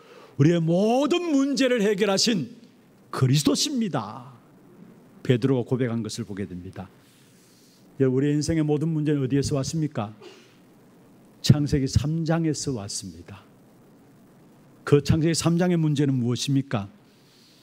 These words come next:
마귀 때문에 인간이 하나님을 떠나서 죄를 범했습니다.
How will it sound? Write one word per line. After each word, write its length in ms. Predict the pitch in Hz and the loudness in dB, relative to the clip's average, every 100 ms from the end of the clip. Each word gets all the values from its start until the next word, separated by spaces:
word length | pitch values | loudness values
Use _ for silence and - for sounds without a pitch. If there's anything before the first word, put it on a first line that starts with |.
| - - - - - - - - - - - | -20 -20 -20 -20 -20 -20 -20 -20 -20 -20 -2
마귀 300 | 135 185 214 | 2 4 2
때문에 420 | - 233 240 226 | 2 2 4 2
인간이 320 | 214 208 208 | 2 2 2
하나님을 420 | 196 196 220 208 208 | 2 2 2 0 0
떠나서 340 | 202 190 185 | 0 2 2
죄를 360 | - 185 190 196 | 2 2 2 2
범했습니다. 840 | 170 160 156 - 117 101 104 107 | 2 2 0 -2 -6 -8 -10 -14